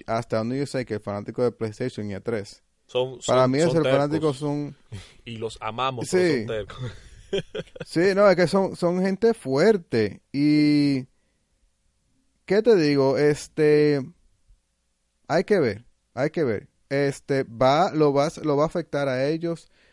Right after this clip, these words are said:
Speaker 1: de alguna forma. Espero que traigan alguna sorpresa de alguna forma. Además, fa-, todavía falta mucho tiempo para eso. So, yo me imagino que ellos están trabajando con las compañías triple A que están creando sus juegos,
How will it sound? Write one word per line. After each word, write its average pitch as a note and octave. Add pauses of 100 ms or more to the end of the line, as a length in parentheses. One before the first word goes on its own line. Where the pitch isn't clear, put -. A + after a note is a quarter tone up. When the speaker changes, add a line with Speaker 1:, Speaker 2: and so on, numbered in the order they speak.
(120)
Speaker 1:
de B2+
alguna C3
forma. D3+
Espero C3
que C#3
traigan B2+
alguna A#2+
sorpresa A#2+
de B2
alguna A#2
forma. A#2+
Además, C3+
fa-, -
todavía C3+
falta C3
mucho C#3+
tiempo B2
para A2
eso. G#2+ (320)
So, D3+
yo D#3+
me F3
imagino E3+
que D3
ellos C#3
están D3
trabajando C#3
con B2
las A#2+
compañías B2
triple B2+
A B2+
que A#2+
están A#2
creando A#2
sus G#2+
juegos, F#3